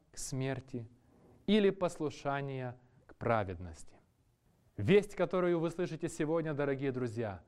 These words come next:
это последний призыв, обращённый к жителям планеты Земля. Кому сегодня вы отдадите свою высшую преданность? Примете ли вы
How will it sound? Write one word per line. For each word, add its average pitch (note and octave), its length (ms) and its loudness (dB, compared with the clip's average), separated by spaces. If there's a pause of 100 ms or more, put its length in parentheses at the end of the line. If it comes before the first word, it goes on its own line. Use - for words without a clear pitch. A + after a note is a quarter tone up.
(120)
это D#3 200 2
последний F3+ 640 0
призыв, D#3+ 640 -2 (220)
обращённый D3 960 0 (280)
к A#2 80 -6
жителям C3 480 0
планеты A#2+ 400 -4
Земля. G#2 480 -4 (1000)
Кому G3 300 6
сегодня G#3 540 0
вы F3+ 280 -4
отдадите D#3+ 760 -4 (180)
свою D#3+ 380 2
высшую D3 480 -2
преданность? A2 760 -4 (800)
Примете F3+ 400 4
ли E3+ 120 4
вы E3+ 320 -2